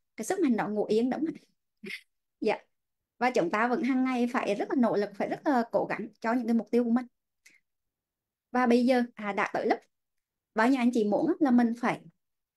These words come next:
một lần và mãi mãi, mình phải sử dụng được cái sức mạnh tiềm thức đó của mình.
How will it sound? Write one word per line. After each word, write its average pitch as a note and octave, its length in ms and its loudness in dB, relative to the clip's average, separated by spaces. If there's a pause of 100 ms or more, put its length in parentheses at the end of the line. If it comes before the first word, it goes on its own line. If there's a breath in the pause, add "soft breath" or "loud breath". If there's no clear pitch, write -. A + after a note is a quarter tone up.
một G#3+ 180 -2
lần C4 160 4
và A#3+ 80 4
mãi A3 180 -2
mãi, G#3 160 -6 (560)
mình A#3+ 220 4
phải A#3+ 120 0
sử - 260 -2
dụng G#3+ 160 0
được G#3+ 100 -4
cái A#3 80 -4
sức - 200 -6
mạnh A#3 140 0
tiềm A#3 160 0
thức - 140 -6
đó - 120 -4
của G3+ 80 -6
mình. A#3+ 160 -4